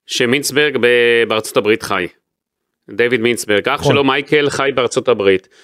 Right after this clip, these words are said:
Speaker 1: ניק אמונד, איך שהם אומרים, גם לא יחיה פה בארץ, הוא יבוא מדי פעם.
Speaker 2: מטייל ב-, בעולם.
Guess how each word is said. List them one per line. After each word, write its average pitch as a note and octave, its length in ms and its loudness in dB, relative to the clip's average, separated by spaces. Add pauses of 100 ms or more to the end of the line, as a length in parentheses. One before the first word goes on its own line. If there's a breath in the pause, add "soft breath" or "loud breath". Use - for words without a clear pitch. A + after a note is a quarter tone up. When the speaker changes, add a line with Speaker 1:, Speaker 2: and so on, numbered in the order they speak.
(180 soft breath)
Speaker 1:
ניק D3+ 240 0
אמונד, D#3 340 2
איך C#3+ 120 -2
שהם D3 200 2
אומרים, C#3 480 0
גם D3 220 0
לא D3 80 2
יחיה C#3+ 220 0
פה C#3 140 2
בארץ, A2+ 460 0
הוא B2+ 60 6
יבוא A#2+ 140 4
מדי C3 240 2
פעם. G#2 320 -4 (300 soft breath)
Speaker 2:
מטייל D3+ 540 2
ב-, B2 80 2 (500)
בעולם. A#2 400 2